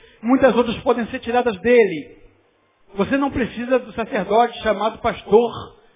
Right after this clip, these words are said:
para que você entenda e reflita sobre a palavra. Aquele a quem está contigo e vai continuar contigo e vai direcionar você, que é a promessa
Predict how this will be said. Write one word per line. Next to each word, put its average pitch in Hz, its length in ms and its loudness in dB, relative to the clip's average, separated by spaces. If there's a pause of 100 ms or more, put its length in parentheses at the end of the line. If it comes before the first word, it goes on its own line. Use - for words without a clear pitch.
(300)
para 220 180 2
que 240 100 -10
você 233 240 -4
entenda 247 760 -6
e 202 100 -18
reflita 226 400 -4
sobre 202 260 -2
a 202 80 0
palavra. 143 420 -6 (960)
Aquele 294 600 -2
a 233 100 -4
quem 269 320 -4
está 254 300 -2
contigo 226 760 -6 (320)
e 190 80 -4
vai 247 160 0
continuar 254 400 -2
contigo 233 480 -8
e 220 40 -4
vai 254 160 2
direcionar 240 460 -2
você, 226 380 -4
que 233 120 -12
é 247 100 0
a 262 40 -4
promessa 220 720 -2